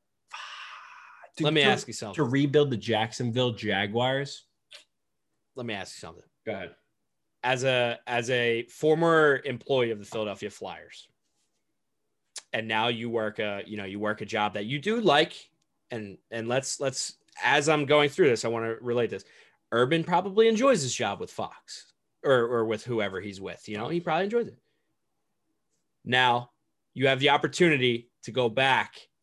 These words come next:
Speaker 2: to something you love, something you've worked in your, for, uh, quite some time, something that has given you incredible experiences. And you're like, "Oh, uh, yeah,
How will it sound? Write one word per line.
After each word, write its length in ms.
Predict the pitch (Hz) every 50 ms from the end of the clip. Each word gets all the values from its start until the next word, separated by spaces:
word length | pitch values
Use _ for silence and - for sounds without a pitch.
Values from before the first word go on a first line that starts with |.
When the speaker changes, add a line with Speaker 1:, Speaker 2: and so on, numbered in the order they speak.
| _ -
Speaker 2:
to 100 | - 127
something 420 | - - 131 127 123 123 127 123 117
you 360 | 110 107 110 117 139 156 151
love, 360 | 139 147 147 131 107 95 98
something 320 | - - 131 127 123 131 131
you've 200 | 127 123 107 120
worked 260 | 131 127 123 123 -
in 140 | 117 110 107
your, 480 | 107 107 104 104 104 101 101 101 - _ _ _
for, 360 | - - 123 110 104 104 - -
uh, 120 | 110 104
quite 320 | - - - 131 131 131
some 160 | - 165 165 170
time, 340 | - 117 110 110 117 131 -
something 280 | - - 139 127 127 123
that 120 | 117 117
has 140 | 113 107 107
given 220 | - 139 131 127
you 120 | 123 123 120
incredible 440 | 113 104 - 127 123 131 143 151 143
experiences. 720 | 135 - - 175 165 143 123 107 - - - - - - _ _ _ _ _ _ _ _ _ _ _ _ _ _ _ _ _ _ _ _ -
And 160 | 139 143 147
you're 160 | 147 151 151
like, 340 | 151 147 143 139 135 135 _ _ _ _ _ _ -
"Oh, 280 | 190 214 175 123 92 - _ _ _ _ _ _
uh, 460 | - 127 127 127 131 135 135 135 135 135 127 113 - -
yeah, 520 | 120 117 120 127 135 165 208 226 -